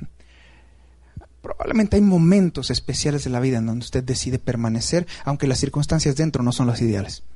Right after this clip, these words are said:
Pero no te vas. ¿Y sabes qué? ¿Sabes lo que estás diciéndole al cielo? La cosa más grande que le puedes decir al cielo es no.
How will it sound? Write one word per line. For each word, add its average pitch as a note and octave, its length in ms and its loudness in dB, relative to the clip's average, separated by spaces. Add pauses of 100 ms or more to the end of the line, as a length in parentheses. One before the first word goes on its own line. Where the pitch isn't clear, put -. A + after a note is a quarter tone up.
(1200)
Pero A#2 160 -2
no A2 100 2
te A2 120 -2
vas. A2 240 -6 (2250)
¿Y D#3 120 2
sabes D3 280 2
qué? F#3 220 -4 (380)
¿Sabes E3 260 2
lo D#3+ 80 4
que D#3 80 -2
estás - 320 -4
diciéndole G3 640 4
al G3 80 2
cielo? G#3+ 360 0 (1300)
La C#3 200 0
cosa F3 260 0
más E3+ 220 2
grande G3 380 4
que F#3+ 100 -2
le D#3+ 120 0
puedes F3 220 0
decir E3 240 0
al D#3+ 100 2
cielo F#3+ 420 2
es D#3 160 2
no. C3+ 260 2